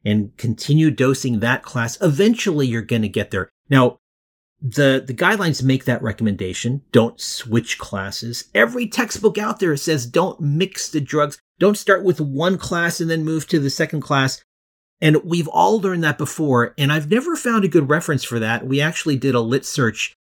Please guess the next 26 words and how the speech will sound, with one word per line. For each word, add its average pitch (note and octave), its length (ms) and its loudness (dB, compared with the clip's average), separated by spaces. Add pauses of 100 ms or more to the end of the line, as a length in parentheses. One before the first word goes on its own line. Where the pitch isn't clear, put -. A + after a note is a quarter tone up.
and B2+ 200 4
couldn't A3+ 300 2
find D3+ 380 0
any C3 160 2
good A#2+ 200 -2
evidence A2+ 440 -4
to A#2 100 -4
say A2+ 420 -2
why B2 520 0
you're B2+ 320 -2
not C#3 300 -2
supposed - 600 0
to C3+ 220 0 (240)
switch - 400 0
from C3+ 240 2
beta C#3 240 2
blockers C3+ 460 -2
to C3+ 80 -8
calcium C#3 380 0
channel C3 300 -2
blockers C3 480 -2
I C3 200 0
V C3 340 -2
and C3 140 -4
combine B2 420 0
them. B2+ 240 -2